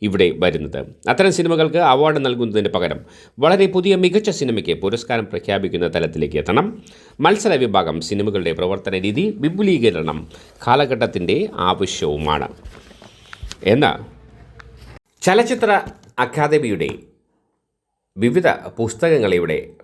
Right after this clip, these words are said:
പ്രദർശനത്തിനും വിൽപ്പനയ്ക്കും വെച്ചിട്ടുണ്ട്. സിനിമയ്ക്ക് അതിർവരമ്പുകളില്ല. അവിടെ ജാതിയില്ല,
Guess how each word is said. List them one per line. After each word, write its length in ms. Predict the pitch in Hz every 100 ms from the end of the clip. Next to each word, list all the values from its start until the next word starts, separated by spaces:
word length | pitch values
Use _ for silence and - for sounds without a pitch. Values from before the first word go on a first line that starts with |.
| -
പ്രദർശനത്തിനും 960 | 92 107 - 143 135 - 147 175 - -
വിൽപ്പനയ്ക്കും 720 | 107 139 190 120 90 80 -
വെച്ചിട്ടുണ്ട്. 600 | 78 82 92 107 117 175 - - _ _ _ - - - - _ _ _ _ _ - - _ _ - - _
സിനിമയ്ക്ക് 720 | - 185 190 214 214 123 - - - - -
അതിർവരമ്പുകളില്ല. 1160 | 107 117 170 151 - 101 104 117 101 92 82 69 60 - -
അവിടെ 320 | 113 135 135 107
ജാതിയില്ല, 800 | 107 104 113 127 123 120 110 -